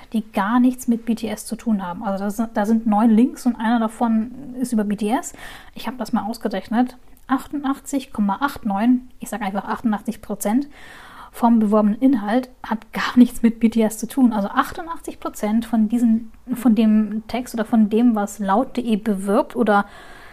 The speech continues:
ja, den Anschein erwecken lässt, dass es um B T S geht, tut's einfach nicht. Im Fachjargon nennt man sowas auch Spam oder Clickbait. Also es ist schon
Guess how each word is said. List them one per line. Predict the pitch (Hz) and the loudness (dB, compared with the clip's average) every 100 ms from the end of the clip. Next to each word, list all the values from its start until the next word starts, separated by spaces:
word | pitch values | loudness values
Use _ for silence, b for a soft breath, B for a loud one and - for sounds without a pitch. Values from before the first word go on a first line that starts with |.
| B B B B B - - | B B B B B -20 -4
ja, | 285 247 180 - | 4 6 4 0
den | 269 254 | 0 2
Anschein | 220 262 - 247 247 | 4 4 4 2 4
erwecken | 214 233 254 233 | 2 4 6 8
lässt, | 226 226 - | 8 4 0
dass | 196 | -4
es | 220 - | -4 -2
um | 254 220 | 2 4
B | 202 208 | 4 2
T | 220 | -2
S | 226 226 - | -4 -4 -4
geht, | 202 208 247 - b b b b - | 0 0 0 -6 b b b b -2
tut's | 349 - | -2 0
einfach | - 190 - - | -4 -6 -8 -10
nicht. | 196 - - - - | -14 -16 -18 -18 -6
Im | 247 220 208 | -2 0 -2
Fachjargon | - 269 - 311 294 277 277 | -4 -6 -4 -4 0 4 6
nennt | 247 247 | 4 4
man | 233 | 0
sowas | 220 214 214 | 0 0 -2
auch | 196 - | -4 -10
Spam | - 202 185 185 240 330 - - | -8 -6 -6 -2 -2 -2 -10 -8
oder | 190 | -8
Clickbait. | 185 - 226 - 214 226 302 B B B B B - | -6 -4 -4 0 2 2 0 B B B B B -2
Also | 220 214 | 0 2
es | 220 | 0
ist | 247 | -2
schon | - 254 240 | 4 6 6